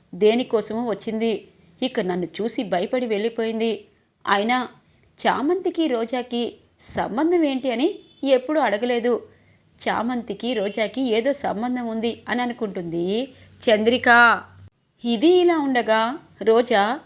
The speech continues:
టెన్షన్ పడుతూ ఉంటే అరుణ్ వస్తారు. "ఎందుకు రోజా టెన్షన్ పడుతున్నావు? అమ్మతో నేను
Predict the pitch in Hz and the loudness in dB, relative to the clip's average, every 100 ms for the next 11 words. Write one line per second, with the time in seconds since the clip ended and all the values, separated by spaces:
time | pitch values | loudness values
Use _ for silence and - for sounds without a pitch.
0 | _ - - 277 320 427 370 214 196 254 | _ -6 2 2 2 -2 -2 -2 -2 -4
1 | 247 214 208 208 294 - _ - 196 202 | -4 -4 -4 -2 -4 -10 _ -2 2 2
2 | 240 233 233 226 226 233 226 - - _ | 0 -4 -2 -2 2 4 2 0 -8 _
3 | _ - 208 208 240 302 269 185 196 196 | _ -4 0 2 2 0 0 2 0 0
4 | 262 - _ - 339 359 - 330 294 220 | -4 -18 _ -6 -2 -2 -2 0 0 0
5 | 233 226 190 208 277 - _ _ _ 190 | -2 -2 0 -2 -4 -10 _ _ _ -2
6 | 196 220 247 254 208 202 | -2 0 2 2 2 2